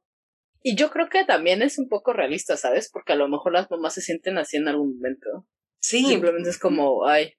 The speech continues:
Speaker 1: ya".
Speaker 2: Sí, no es como que seamos las mejores personas del mundo, las más tranquilas, o sea, las mamás se dejan de fastidiar de estar al cien con nosotros. Dejan de estar de un punto de, "Ya déjame descansar, vete a hacer algo, vete a trabajar, este, déjame en paz,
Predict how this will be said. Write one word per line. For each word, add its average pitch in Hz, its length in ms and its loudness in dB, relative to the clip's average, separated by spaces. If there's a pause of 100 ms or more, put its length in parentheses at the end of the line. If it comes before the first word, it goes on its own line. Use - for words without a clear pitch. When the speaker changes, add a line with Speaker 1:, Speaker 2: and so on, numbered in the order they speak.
(420)
Speaker 1:
ya". 143 300 -2 (520)
Speaker 2:
Sí, 254 200 4
no 262 100 8
es 262 80 4
como 294 200 8
que 285 80 4
seamos 254 300 6
las 277 100 4
mejores 233 380 6
personas 220 320 2
del 185 100 2
mundo, 208 180 4
las 190 140 4
más 185 140 -2
tranquilas, 202 420 2
o 165 60 -6
sea, 175 380 4 (280)
las 220 120 -2
mamás 220 200 4
se 254 80 2
dejan 247 220 6
de 247 80 4
fastidiar 220 400 4
de 220 340 2 (160)
estar 226 460 6 (640)
al 233 140 4
cien 240 300 4
con 240 140 4
nosotros. 226 540 2 (220)
Dejan 226 140 -4
de 220 60 2
estar 214 180 2
de 208 80 0
un 220 80 -4
punto 220 220 0
de, 202 160 4
"Ya 190 120 2
déjame 208 260 2
descansar, 196 380 2
vete 196 220 2
a 196 40 4
hacer 202 180 4
algo, 190 400 4
vete 202 160 2
a 202 40 0
trabajar, 196 400 2 (600)
este, 226 180 -4
déjame 247 300 2
en 226 100 -2
paz, - 400 -18